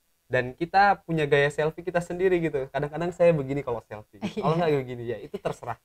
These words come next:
Speaker 1: masing-masing ya sebenarnya. Tidak ada hubungan gaya selfie seseorang dengan, eh, ke-,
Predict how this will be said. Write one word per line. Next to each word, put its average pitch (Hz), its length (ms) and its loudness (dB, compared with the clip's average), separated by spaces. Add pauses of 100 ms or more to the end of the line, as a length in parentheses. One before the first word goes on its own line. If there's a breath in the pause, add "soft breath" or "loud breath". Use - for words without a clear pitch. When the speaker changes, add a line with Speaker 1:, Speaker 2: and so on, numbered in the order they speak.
(160)
Speaker 1:
masing-masing 123 560 -8
ya 117 40 -10
sebenarnya. 113 340 -14 (340)
Tidak 196 160 6
ada 185 160 4
hubungan 151 460 0
gaya 131 220 2
selfie 131 360 -8
seseorang 131 560 -8
dengan, 117 400 -10 (420)
eh, 117 240 -4
ke-, - 140 -16